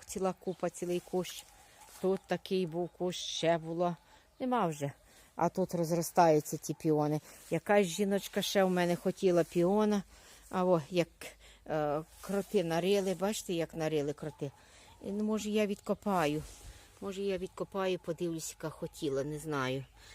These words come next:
Уже і нема такого. Це їх треба спеціально відкопати, пересадити, щоб воно розросталось. Таке маленьке я переслала жінкам, але я не знаю, чи воно прийметься.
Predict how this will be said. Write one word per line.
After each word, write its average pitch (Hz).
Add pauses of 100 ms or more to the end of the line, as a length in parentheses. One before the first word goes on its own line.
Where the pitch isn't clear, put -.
(180)
Уже 180
і 185
нема 180
такого. 135
Це 196
їх 196
треба 190 (400)
спеціально 233
відкопати, 208 (340)
пересадити, 190 (280)
щоб 180
воно 185
розросталось. 165 (420)
Таке 226
маленьке 220
я 220
переслала 214
жінкам, 170
але 190
я 202
не 196
знаю, 185
чи -
воно 151
прийметься. 131